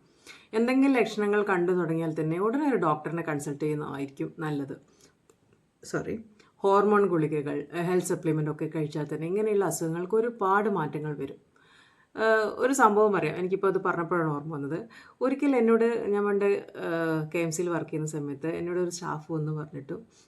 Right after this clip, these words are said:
ചോദിച്ചു, എന്തുകൊണ്ടാണ് ആണുങ്ങളിൽ കൂടുതൽ,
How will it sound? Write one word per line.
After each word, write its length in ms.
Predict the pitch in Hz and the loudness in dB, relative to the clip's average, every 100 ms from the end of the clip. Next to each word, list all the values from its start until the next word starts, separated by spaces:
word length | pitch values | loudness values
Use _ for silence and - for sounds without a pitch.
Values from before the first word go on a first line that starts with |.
| - | -6
ചോദിച്ചു, 340 | 156 143 - - _ _ _ - | -4 -4 -8 -20 _ _ _ -6
എന്തുകൊണ്ടാണ് 960 | 240 247 254 285 285 262 254 254 262 - 190 180 180 185 | 0 0 2 4 4 6 4 2 -4 -6 -4 -2 0 2
ആണുങ്ങളിൽ 500 | 196 214 214 208 208 | 4 4 4 4 4
കൂടുതൽ, 680 | 196 180 165 170 180 180 | 0 -2 0 2 4 4